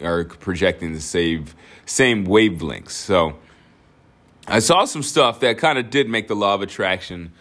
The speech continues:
uh, seem plausible. Now, I never really thought about it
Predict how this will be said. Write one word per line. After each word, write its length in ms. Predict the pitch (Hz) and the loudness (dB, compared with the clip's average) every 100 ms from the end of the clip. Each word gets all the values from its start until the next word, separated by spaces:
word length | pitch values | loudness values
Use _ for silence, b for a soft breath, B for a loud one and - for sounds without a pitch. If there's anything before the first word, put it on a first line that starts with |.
| B B - | B B -6
uh, 440 | 90 82 - 69 - - - | -4 -4 -6 -12 -12 -12 -12
seem 440 | 101 - 190 185 151 | -10 -4 0 0 0
plausible. 720 | 156 151 147 107 82 76 67 B B B | 2 2 2 -2 -8 -10 -14 B B B
Now, 260 | 104 139 127 | 0 2 2
I 120 | 131 | 0
never 280 | 143 175 170 | 0 0 0
really 240 | 156 156 | 0 0
thought 360 | 135 - 143 139 | 0 4 4 4
about 380 | 120 110 98 92 | 2 2 2 -2
it 240 | 85 - | -4 -10